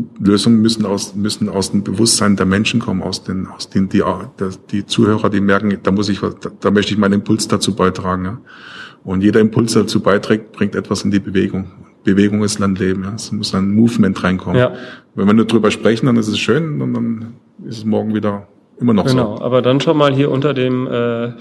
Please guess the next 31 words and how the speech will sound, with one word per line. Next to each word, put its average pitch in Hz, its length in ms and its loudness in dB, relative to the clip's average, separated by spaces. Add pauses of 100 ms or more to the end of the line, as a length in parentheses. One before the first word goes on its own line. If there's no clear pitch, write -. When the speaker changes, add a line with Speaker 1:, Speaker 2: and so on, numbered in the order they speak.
(160)
Speaker 2:
unter 131 180 2
der 127 100 0
Diskussion 127 640 0
schon 127 180 -4
mal 120 120 0
mit - 360 -2
kommentieren, 143 560 2
dann 127 80 2
kann 127 200 0
ich 120 100 -6
daraus 123 320 0
zumindest 127 400 -2
mal, 120 380 0 (180)
falls 135 320 -2
ihr 127 160 2
auch - 160 0
Interesse 117 440 -2
habt, 113 240 -4
eine 110 440 2
Mailingliste 117 680 0
aufbauen 117 440 -2
und 123 140 -6
vielleicht 120 240 -4
findet 135 280 2
sich 117 140 -2
dann 110 180 -2
ein 113 60 0
Movement 110 560 -4
und 110 160 -6
ein 107 80 -6
Drive. 104 360 -2